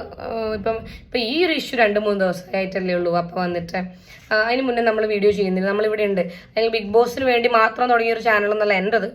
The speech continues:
ഞാൻ എൻ്റെ കാര്യമാണ് പറയുന്നത്, എൻ്റെ ചാനൽ ഞാൻ എപ്പോഴും എൻ്റെ കാര്യങ്ങളാണ് പറയുന്നത്. അതുകൊണ്ട് ഞാനിപ്പം ഈ ഒരു ബിഗ് ബോസ് കാണാത്തൊരു വ്യക്തിയായിരുന്നു,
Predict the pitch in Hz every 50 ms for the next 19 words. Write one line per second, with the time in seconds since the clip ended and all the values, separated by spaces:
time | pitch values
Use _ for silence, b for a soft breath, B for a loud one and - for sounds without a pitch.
0 | - - 214 208 202 202 202 220 233 262 247 233 214 202 202 196 185 190 180 175
1 | 175 175 180 190 185 B B B B B - 208 226 240 254 254 247 233 226 233
2 | 240 226 220 214 - - 240 233 214 208 220 247 247 226 214 208 202 196 196 190
3 | 196 190 190 185 185 175 180 180 190 185 190 185 180 196 262 - B B B B
4 | B B B B 240 233 233 247 233 240 247 247 233 233 233 233 233 226 220 202
5 | 196 214 220 233 226 - - 233 240 - - _ - 220 214 214 220 233 240 240
6 | 247 240 247 269 262 285 262 247 226 220 226 - 233 214 202 190 196 202 214 254